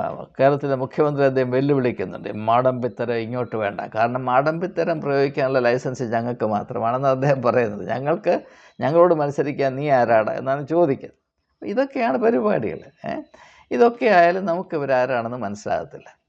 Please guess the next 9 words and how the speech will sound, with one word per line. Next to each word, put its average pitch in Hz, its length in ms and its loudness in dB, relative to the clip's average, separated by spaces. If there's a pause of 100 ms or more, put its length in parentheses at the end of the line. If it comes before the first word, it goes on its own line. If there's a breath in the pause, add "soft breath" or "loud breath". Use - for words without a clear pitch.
(100)
അപ്പോൾ 117 220 0 (180)
ദയവായി 190 380 4
മനസ്സിലാക്കുക, 131 840 -4
സംഘടിതമായ 175 960 2
മതത്തിൻ്റെ 120 640 2
ഉള്ളിൽ 110 340 0 (480 soft breath)
ദൈവമല്ല 139 580 4
പിശാചാണ് 143 920 0
പ്രവർത്തിക്കുന്നത്. 135 920 2